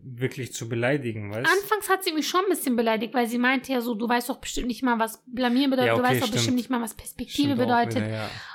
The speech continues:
Speaker 2: Äh,
Speaker 1: Aber
Speaker 2: dann
Speaker 1: ich meine, so
Speaker 2: ja.
Speaker 1: beleidigen im Sinne von wirklich Ausdrücke, ja?
Speaker 2: Ja.
Speaker 1: Also das ist, das ist ja so eine herablassende Art. Das ist ja
Speaker 2: Mhm.
Speaker 1: noch grenzwertig zum Teil,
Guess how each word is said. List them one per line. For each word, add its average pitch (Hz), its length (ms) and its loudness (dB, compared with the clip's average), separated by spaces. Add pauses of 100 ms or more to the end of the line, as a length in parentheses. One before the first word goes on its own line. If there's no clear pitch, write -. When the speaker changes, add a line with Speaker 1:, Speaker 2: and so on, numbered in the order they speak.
Speaker 2:
Äh, 269 60 -2 (200)
Speaker 1:
Aber - 100 0
Speaker 2:
dann - 80 6
Speaker 1:
ich - 60 0
meine, 151 400 0
so 135 120 0
Speaker 2:
ja. 127 60 -2
Speaker 1:
beleidigen 139 460 2
im 127 140 -2
Sinne 127 240 -2
von 127 380 -4
wirklich 120 260 -6
Ausdrücke, 123 520 -4
ja? 117 340 -4 (180)
Speaker 2:
Ja. 254 300 2
Speaker 1:
Also 123 180 -2
das 135 160 0
ist, 160 240 -2
das 151 180 2
ist 143 40 -2
ja 151 140 2
so 139 60 0
eine 139 120 0
herablassende 127 720 -2
Art. 120 480 -2
Das 127 140 -4
ist 117 140 -2
ja 139 80 2
Speaker 2:
Mhm. 135 60 0
Speaker 1:
noch - 200 -6 (400)
grenzwertig 180 600 -2
zum 175 180 -6
Teil, 170 320 -2